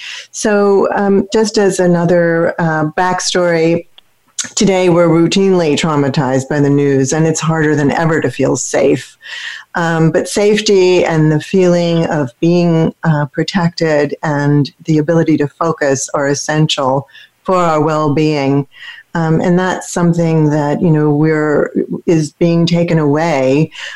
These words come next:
um, by the trauma of what's going on. It's a time when boundaries and borders mean even more than ever. We have boundaries between ourselves in a personal way. We're not touching or feeling one another.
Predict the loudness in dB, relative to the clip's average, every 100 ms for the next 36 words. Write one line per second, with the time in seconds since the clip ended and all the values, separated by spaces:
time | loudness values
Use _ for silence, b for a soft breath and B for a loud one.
0 | -8 -4 0 0 0 0 0 -2 -2 0
1 | 0 -2 -2 -4 -4 -4 -2 0 0 0
2 | 0 0 0 0 -4 -2 -2 2 2 2
3 | 0 0 0 2 2 2 2 0 0 0
4 | 0 0 0 0 -2 B B B B -2
5 | 0 2 0 2 0 2 2 2 2 0
6 | -2 -2 -2 -4 -6 -4 -2 -2 0 0
7 | 0 0 -2 -6 _ -4 0 0 2 0
8 | 0 -2 -8 -2 -2 0 -2 -4 -4 -2
9 | -2 -2 -4 -2 -2 -2 -2 -2 0 -2
10 | 0 -2 -2 -2 0 0 -2 -4 -6 -6
11 | -4 -4 -2 0 -2 B B B -10 -6
12 | 0 2 2 2 2 2 2 0 -2 -2
13 | -2 -4